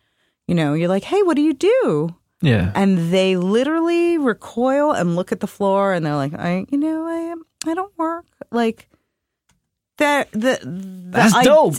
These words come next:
Speaker 2: <laughs>
Speaker 1: it,
Speaker 2: You know what I mean?
Speaker 1: the
Speaker 2: Yeah.
Speaker 1: idea that they're not like, "I'm a
Speaker 2: Yeah, let them
Speaker 1: full-time
Speaker 2: work.
Speaker 1: mom, and, like, this is what I do," and blah,
Speaker 2: Yeah.
Speaker 1: blah, blah, blah, blah. Um, it's so devalued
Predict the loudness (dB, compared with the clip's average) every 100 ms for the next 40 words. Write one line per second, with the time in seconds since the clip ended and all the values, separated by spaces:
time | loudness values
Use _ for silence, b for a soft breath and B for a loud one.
0 | -2 2 4 6 6 8 8 8 6 6
1 | 4 4 0 0 4 6 6 4 4 2
2 | 0 -2 0 0 0 0 0 0 -2 -2
3 | 2 2 2 -2 2 4 6 6 4 4
4 | 6 6 6 6 6 4 4 2 0 0
5 | -2 -2 -2 -2 -2 0 -2 0 0 2
6 | 2 0 0 0 2 2 0 -2 -2 0
7 | 2 2 -2 B B B B B B 0
8 | 2 2 0 -2 -4 -2 0 0 0 2
9 | 0 2 0 0 -2 -4 -8 -12